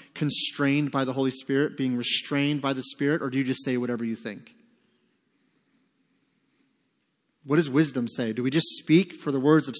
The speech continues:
or for the sake of speaking, or do we pray over what we say because it's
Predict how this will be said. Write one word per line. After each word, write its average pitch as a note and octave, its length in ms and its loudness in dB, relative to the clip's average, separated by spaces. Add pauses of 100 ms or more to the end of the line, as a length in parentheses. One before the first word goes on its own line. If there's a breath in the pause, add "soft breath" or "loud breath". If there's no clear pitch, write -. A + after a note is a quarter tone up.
or C#3 120 -4
for C3+ 140 -10
the B2 60 -6
sake D#3 200 0
of - 80 -6
speaking, D#3 420 -2
or C#3+ 60 2
do C3+ 80 0
we C3 100 2
pray D3 300 0
over B2 180 0
what B2+ 180 -2
we B2+ 120 -6
say A#2+ 240 -4
because A#2+ 240 -10
it's - 260 -12